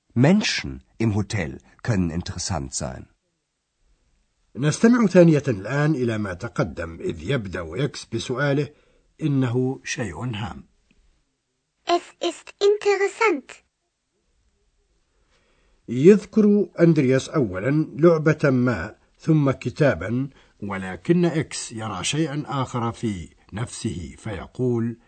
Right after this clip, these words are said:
Speaker 2: "أجل، ولكنني أعني شيئا آخر."
Speaker 3: Ja,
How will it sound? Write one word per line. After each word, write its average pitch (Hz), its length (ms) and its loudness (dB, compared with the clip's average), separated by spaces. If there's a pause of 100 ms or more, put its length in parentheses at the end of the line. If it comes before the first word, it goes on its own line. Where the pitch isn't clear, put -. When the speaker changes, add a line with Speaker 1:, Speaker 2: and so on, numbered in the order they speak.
(180)
Speaker 2:
"أجل، 73 500 -4 (380)
ولكنني 101 880 -4 (140)
أعني 82 520 -6
شيئا - 500 -10
آخر." - 420 -14 (1300)
Speaker 3:
Ja, 359 340 4